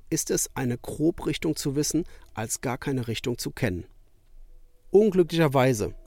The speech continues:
sind die Armbanduhren der drei Männer beim Absturz des Flugzeuges beschädigt worden und können so nicht genutzt werden. Morse fällt jedoch etwas anderes zur Bestimmung der Himmelsrichtung ein.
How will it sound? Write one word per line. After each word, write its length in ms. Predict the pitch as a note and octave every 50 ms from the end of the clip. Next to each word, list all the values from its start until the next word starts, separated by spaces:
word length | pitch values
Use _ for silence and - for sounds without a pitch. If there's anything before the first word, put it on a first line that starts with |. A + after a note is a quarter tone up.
| - - -
sind 340 | - - E3 D#3 C3+ - - - - -
die 120 | - -
Armbanduhren 640 | - C#3+ E3+ F#3+ F3+ F3 D#3 - - E3 D#3+ D#3+ D3
der 120 | B2 A2
drei 280 | - - B2+ C3 D3 D3
Männer 320 | B2 B2 C#3+ E3+ E3 D3
beim 220 | - B2 A#2 - -
Absturz 560 | C#3+ D#3 - - - - E3+ F3 F3 - -
des 140 | - - -
Flugzeuges 640 | - D#3+ D#3+ D#3+ - - - D#3 C#3+ C#3+ D3+ C#3 -
beschädigt 560 | - B2+ - - B2 B2+ C#3 - - - A2+
worden 280 | A#2 A#2 G#2+ G#2+ F2+
und 240 | - - C3 B2 -
können 380 | - - C#3 D3 E3 E3+ G3 - -
so 400 | - A#2 A#2 C#3 C#3 D3+ F#3+ - - -
nicht 280 | B2 B2 - - -
genutzt 440 | - D3 C3+ B2 - - - - G2+
werden. 260 | F#2+ D#2 D#2+ - - - - - - - - - - - - - - - - -
Morse 440 | C3 C3+ D3 E3 G3 - - -
fällt 320 | - - - D3 D#3 E3+ -
jedoch 280 | D3+ C3+ E3 D#3+ -
etwas 460 | - - - - C3 B2 - - - -
anderes 440 | C#3 D3+ F3 F#3+ F3+ E3+ - -
zur 160 | - C#3+ B2 A2+
Bestimmung 460 | A#2 - - - D3 D#3+ E3 E3 C#3+
der 100 | A#2 A2
Himmelsrichtung 600 | A2 B2+ C3+ C#3+ - - - C3 - - C#3+ -
ein. 260 | - A2+ G2+ F#2